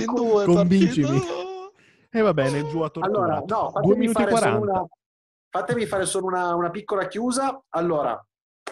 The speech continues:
Speaker 2: qua chiude il primo capitolo di questa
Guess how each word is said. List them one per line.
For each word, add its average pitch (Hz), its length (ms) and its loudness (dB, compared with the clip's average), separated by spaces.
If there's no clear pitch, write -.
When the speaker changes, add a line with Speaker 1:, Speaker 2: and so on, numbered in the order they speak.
Speaker 2:
qua 226 220 -2
chiude 170 420 -2
il 147 140 -4
primo 233 260 -2
capitolo 135 720 -4
di 127 160 -12
questa 123 1300 -4